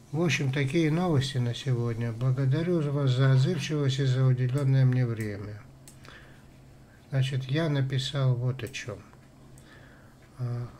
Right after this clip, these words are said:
а вы посмотрели, как изменилась погода? Она написала:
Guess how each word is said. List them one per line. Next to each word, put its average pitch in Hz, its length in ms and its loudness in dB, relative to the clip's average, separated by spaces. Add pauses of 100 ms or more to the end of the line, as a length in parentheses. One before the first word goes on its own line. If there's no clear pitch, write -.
а 139 120 0
вы 143 460 2 (680)
посмотрели, 139 880 0
как 135 160 0
изменилась 131 640 2
погода? 120 540 -6 (640)
Она 135 240 2
написала: 135 840 0